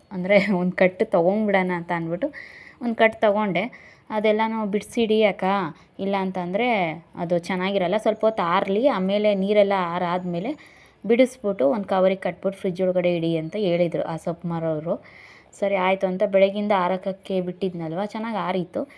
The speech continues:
ಇವಾಗೆಲ್ಲನೂ ಆ ಬೇರು ಅದೆಲ್ಲನೂ ಜಿಂಟಾಕ್ಬಿಟ್ಟು ಕವರಿಗೆ ಎತ್ತಿಡ್ತಾ ಇದ್ದೀನಿ ಈ ರೀತಿ. ಹಾಗೆಯೇ ಇವತ್ತಿನ ವ್ಲಾಗಲ್ಲಿ ನಿಮ್ಗೇನಾದರೂ ಒಂದು ಸ್ವಲ್ಪನಾದರೂ ಇಷ್ಟ ಆಗಿದೆ ಇಂಥ ಒಂದು ವಿಡಿಯೋ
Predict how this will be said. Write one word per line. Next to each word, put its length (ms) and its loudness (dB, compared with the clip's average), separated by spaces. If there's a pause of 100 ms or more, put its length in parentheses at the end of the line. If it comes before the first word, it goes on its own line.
(240)
ಇವಾಗೆಲ್ಲನೂ 500 2
ಆ 140 -2
ಬೇರು 460 2
ಅದೆಲ್ಲನೂ 680 0 (100)
ಜಿಂಟಾಕ್ಬಿಟ್ಟು 720 -4 (460)
ಕವರಿಗೆ 460 2
ಎತ್ತಿಡ್ತಾ 580 -2
ಇದ್ದೀನಿ 220 -4
ಈ 100 -2
ರೀತಿ. 280 -6 (360)
ಹಾಗೆಯೇ 380 2
ಇವತ್ತಿನ 440 2
ವ್ಲಾಗಲ್ಲಿ 760 2 (460)
ನಿಮ್ಗೇನಾದರೂ 640 0
ಒಂದು 300 -2
ಸ್ವಲ್ಪನಾದರೂ 760 -2
ಇಷ್ಟ 320 -6
ಆಗಿದೆ 520 2 (200)
ಇಂಥ 240 -2 (240)
ಒಂದು 340 0
ವಿಡಿಯೋ 540 2